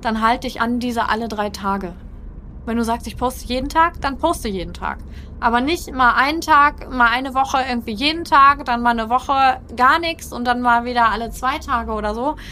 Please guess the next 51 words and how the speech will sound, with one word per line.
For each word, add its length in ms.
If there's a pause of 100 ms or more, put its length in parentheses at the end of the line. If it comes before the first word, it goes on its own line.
(160)
Da 160
weiß 220
deine 240
Zielgruppe 420
einfach 320
nicht, 340
wann 220
sie 120
was 180
von 120
dir 120
erwarten 400
kann. 280 (460)
Ne? 200 (300)
Ist 120
ja 120
auch 80
klar. 380
Und 180
wenn 380
jetzt, 240
sag 140
ich 40
mal, 120
die 100
Leute 340
großer 380
Fan 300
von 220
dir 140
sind, 380 (440)
dann 300
erwarten 500
die 100
ja 220
auch 120
irgendwie, 360
dass 200
was 160
kommt. 360
Und 180
wenn 160
die 100
wissen, 280
so 100
alle 240
zwei 200
Tage 300
kommt 240
ein 80
Posting, 560